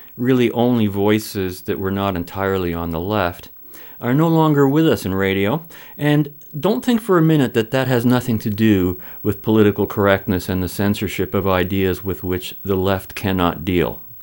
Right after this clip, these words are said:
Can't draw a straight line, but you can draw a pretty crooked one and follow it around. But I do have to comment that for some reason,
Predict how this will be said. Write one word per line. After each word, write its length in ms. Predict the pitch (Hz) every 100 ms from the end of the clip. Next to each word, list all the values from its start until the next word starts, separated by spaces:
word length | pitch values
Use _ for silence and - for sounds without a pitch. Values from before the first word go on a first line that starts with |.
| - - - - - - - -
Can't 200 | 185 185
draw 180 | 170 147
a 40 |
straight 320 | - 143 139
line, 300 | 110 98 98
but 120 | 101 90
you 120 | 147
can 160 | 143
draw 200 | 135 127
a 40 | 113
pretty 240 | 123 110
crooked 360 | - 110 104 92
one 220 | 87 90
and 220 | 87 -
follow 320 | 104 92 90
it 80 | 87
around. 400 | 85 85 80 - - - - - - - - - - - - - - - - - - -
But 120 | 165
I 80 | 165
do 160 | 165 233
have 140 | 226
to 80 | -
comment 440 | - 151 139 110
that 140 | 98 -
for 80 |
some 340 | 120 220 233 180
reason, 400 | 143 117 107